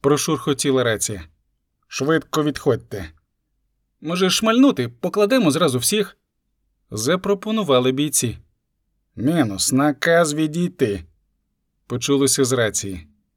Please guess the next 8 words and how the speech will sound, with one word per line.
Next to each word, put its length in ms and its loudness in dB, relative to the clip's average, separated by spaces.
«Тихо 420 -2
і 40 0
непомітно, 800 -2
без 220 -8
дурниць, 580 0
вас 220 0
двоє». 440 2
«Четверо». 480 0